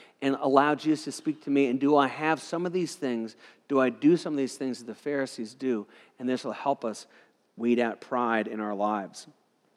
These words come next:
So we're, again, in Matthew twenty-three, if you want to turn there. We're gonna begin in verse eleven. It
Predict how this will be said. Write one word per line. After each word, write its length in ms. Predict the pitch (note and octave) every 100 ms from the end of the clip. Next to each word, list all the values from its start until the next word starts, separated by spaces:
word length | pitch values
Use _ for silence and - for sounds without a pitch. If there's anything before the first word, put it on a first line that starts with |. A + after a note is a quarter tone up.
| _ _ _ _ - _ _ _ _
So 240 | - E3
we're, 500 | C#3+ E3+ F3+ E3+ F3 -
again, 240 | D#3 E3
in 160 | C#3+ C#3+
Matthew 380 | D3+ E3+ F#3+ E3
twenty-three, 720 | - F3 D#3+ - - D3+ C3+
if 120 | A#2+
you 60 | C3+
want 200 | B2 A2
to 60 |
turn 220 | - A#2+
there. 240 | G#2 F#2+ - _ _ _ _ _ _ _ _ _ _ _ _ _ _ _ _ _ - - _ _ _ _ _ _ _ _ _ _ _ _ _ _ _ -
We're 160 | D3 C#3
gonna 140 | C#3+
begin 360 | C#3 B2+ C#3+ D3
in 140 | C3+
verse 300 | B2 C3 -
eleven. 540 | C3+ G#2+ A2+ A2+ G2+ F#2 _ _ _ _ _ _ _ _ _
It 80 | -